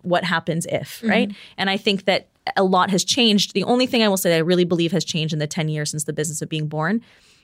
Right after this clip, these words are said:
Speaker 1: I think that a lot of these, um, what in that film feel like very aggressive interventions,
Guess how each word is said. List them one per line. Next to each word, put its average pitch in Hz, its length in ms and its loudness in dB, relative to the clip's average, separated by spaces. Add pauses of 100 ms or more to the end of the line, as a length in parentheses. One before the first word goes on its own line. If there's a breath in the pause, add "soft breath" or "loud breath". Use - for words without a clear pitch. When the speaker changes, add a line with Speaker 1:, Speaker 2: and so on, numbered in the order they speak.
(180 soft breath)
Speaker 1:
I 220 80 0
think 247 280 0
that 233 100 2
a 226 60 2
lot 196 280 2
of 202 140 2
these, 175 480 2 (360 soft breath)
um, 156 300 0 (440)
what 175 320 2
in 180 160 4
that 175 200 0
film 170 320 0
feel - 200 -2
like 160 120 0
very 165 200 2
aggressive 160 680 0
interventions, 165 760 -2